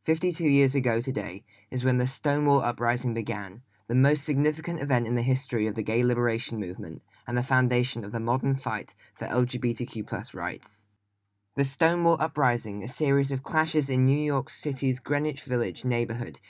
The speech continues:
is now remembered as a pivotal event in the history of L G B T Q plus rights, leading to the first gay pride parade a year later in nineteen seventy, in June, which since has formed the custom of Pride Month in June.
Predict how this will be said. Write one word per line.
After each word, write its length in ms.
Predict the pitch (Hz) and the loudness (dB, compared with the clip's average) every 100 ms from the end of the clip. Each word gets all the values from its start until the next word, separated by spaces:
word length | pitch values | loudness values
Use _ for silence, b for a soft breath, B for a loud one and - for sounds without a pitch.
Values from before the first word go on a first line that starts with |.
| B | B
is 160 | - 131 | -6 -2
now 240 | 143 160 | 0 2
remembered 380 | 165 147 135 131 | 2 4 4 2
as 100 | 123 | 0
a 60 | |
pivotal 480 | 127 156 147 156 151 | -4 -4 -6 -2 0
event 300 | 131 120 110 | 0 -2 -6
in 100 | 107 | -6
the 60 | 120 | -2
history 420 | 127 127 - 101 | -2 -2 -4 -6
of 100 | 98 - | -6 -2
L 160 | 123 | -2
G 160 | 123 127 | 0 -2
B 120 | 123 | -2
T 140 | 120 113 | -4 -8
Q 200 | - 117 | -6 -4
plus 320 | 110 117 - | -4 -6 -6
rights, 480 | 85 69 - - - B B B | -8 -8 -14 -18 -20 B B B
leading 280 | 143 143 147 | 2 2 2
to 100 | 139 | 0
the 80 | 135 | -2
first 380 | 135 160 170 - | 2 0 0 0
gay 160 | 143 | 0
pride 340 | 139 - 139 135 | -2 0 0 2
parade 320 | 143 113 85 | -2 -2 -2
a 60 | |
year 260 | 110 113 117 | -2 0 0
later 300 | 117 113 120 | 0 0 -4
in 100 | 107 | -6
nineteen 340 | 110 107 - | -6 -6 -8
seventy, 600 | 110 139 127 117 - 101 - b b | -6 -4 -4 -4 -8 -14 -14 b b
in 200 | - 123 | -2 0
June, 400 | 120 131 110 107 B B | 2 0 0 -4 B B
which 160 | - 131 | -4 -4
since 380 | - 160 151 - | -2 -2 -2 -4
has 140 | 139 | -8
formed 280 | - 135 131 | -2 2 2
the 60 | 127 | 0
custom 420 | 139 135 - 127 | -2 -2 -2 -2
of 160 | 113 | -2
Pride 240 | - 135 127 | 0 2 2
Month 280 | 120 98 95 | 0 -4 -10
in 100 | 95 | -12
June. 380 | - 78 80 | -10 -12 -12